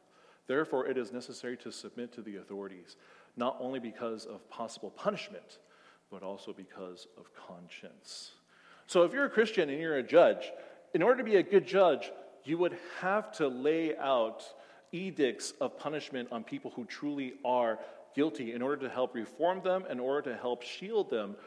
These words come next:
from a society which they're trying to harm and attack. But when you go to your private life, then you would apply the principles of Matthew chapter five, verses thirty-eight to forty-eight.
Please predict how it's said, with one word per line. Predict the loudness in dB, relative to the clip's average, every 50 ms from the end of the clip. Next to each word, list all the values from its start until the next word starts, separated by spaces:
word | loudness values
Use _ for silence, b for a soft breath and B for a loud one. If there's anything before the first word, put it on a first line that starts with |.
| B B B B
from | B -4 -4
a | -4
society | -4 -6 -8 -8 -4 0 2 4 4 4 2 2 -2 -2
which | -2 -4 -4 -4 -2
they're | 0 0 0
trying | -2 -4 -8 -6 -6 -4 -4 -6 -8
to | -10 -12
harm | -14 -10 -8 -6 -6 -6 -6 -8 -10 -14 B B B B B B B B B
and | -6 -6
attack. | -6 -6 -4 -2 -2 -2 -2 -6 -12 B B B B 4
But | 8 10 10 10 10 8 6 -2 -10 -12 -14 -16 -18 -20 -20 -12 -6
when | -2 -2 0 0
you | 0 2
go | 6 6 6 6
to | 4
your | 2 0 -2 -2
private | -2 -2 0 2 2 2 2 0 0 0
life, | 0 0 0 -2 -6 -12 -16 B B B B B B
then | 6 6 8 6 4 2
you | 0 0 0
would | 0 0 0
apply | -2 -8 -10 -8 -4 -2 0 0 0 -2 -4 -6 -12 -14 -18 -20 -16 _
the | -12 -10
principles | -8 -8 -8 -8 -8 -10 -8 -6 -4 -4 -4 -6 -10 -18 B B B B B B _ -4
of | -4 -2 -4
Matthew | -6 -6 -6 -6 -8 -10 -10
chapter | -10 -10 -12 -12 -12 -12 -16
five, | -8 -4 -2 0 0 0 -2 -6 -10 -16 -20 B B B B B B
verses | -8 -8 -6 -6 -8 -12 -12 -10
thirty-eight | -8 -8 -8 -6 -6 -6 -8 -8 -10
to | -14 -16
forty-eight. | -12 -10 -8 -6 -6 -6 -6 -8 -8 -8 -10 -12